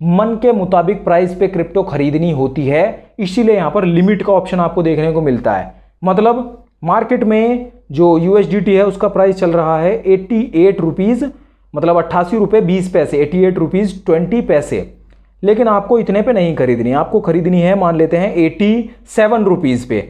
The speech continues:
तो आप यहाँ पर क्या कर सकते हैं, simply इसको कट करके एटी सेवन कर सकते हैं। मतलब अभी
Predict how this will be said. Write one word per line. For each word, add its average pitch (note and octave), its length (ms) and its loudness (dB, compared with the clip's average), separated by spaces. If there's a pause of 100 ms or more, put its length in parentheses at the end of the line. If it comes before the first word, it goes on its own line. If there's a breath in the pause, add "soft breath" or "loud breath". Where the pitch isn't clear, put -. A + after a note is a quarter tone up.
(240 loud breath)
तो F#3 80 -2
आप G3+ 240 2
यहाँ E3 160 0
पर E3+ 120 0
क्या E3 160 0
कर D#3 120 0
सकते D3+ 280 -4
हैं, F3+ 160 0
simply A3 400 -2
इसको G3+ 460 0 (480)
कट F#3 160 -2
करके F3+ 320 0 (140)
एटी G3 180 -2
सेवन D#3 320 -2
कर C3 120 -2
सकते - 320 -10
हैं। F2+ 220 -10 (220 soft breath)
मतलब G#3+ 380 0
अभी D#3 240 0